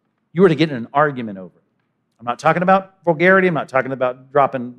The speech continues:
bad language. I'm not talking about you being pejorative. I'm not talking about ad hominem attacks. I'm talking about you saying, "Now, wait a minute. We've got to, we've got to disagree on this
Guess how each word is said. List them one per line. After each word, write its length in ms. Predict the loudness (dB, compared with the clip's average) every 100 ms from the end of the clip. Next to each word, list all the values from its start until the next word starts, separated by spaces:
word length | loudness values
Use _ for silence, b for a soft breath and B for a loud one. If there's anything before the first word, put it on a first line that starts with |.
| -20 -4
bad 220 | 0 0
language. 340 | 2 2 2 0
I'm 80 | -2
not 100 | -2
talking 200 | -2 0
about 160 | -4
you 120 | -6
being 200 | -10 -10
pejorative. 480 | -12 -6 0 2 2
I'm 80 | -2
not 180 | -4 -4
talking 140 | -4
about 200 | -4 -4
ad 160 | -2 -2
hominem 440 | 0 0 0 0
attacks. 340 | 0 0 -2 -4 B B
I'm 160 | -2 0
talking 220 | 2 0
about 180 | 0 -2
you 140 | -2 -6
saying, 220 | -4 0
"Now, 120 | 2
wait 160 | 4 2
a 40 |
minute. 240 | 0 -2 b b _
We've 260 | -2 -2 2
got 380 | 2 2 -4 -20
to, 100 | -6
we've 140 | 0
got 140 | 2 2
to 80 |
disagree 580 | 0 -4 -4 -6 0 0
on 220 | -2 -8
this 320 | -12 _ -20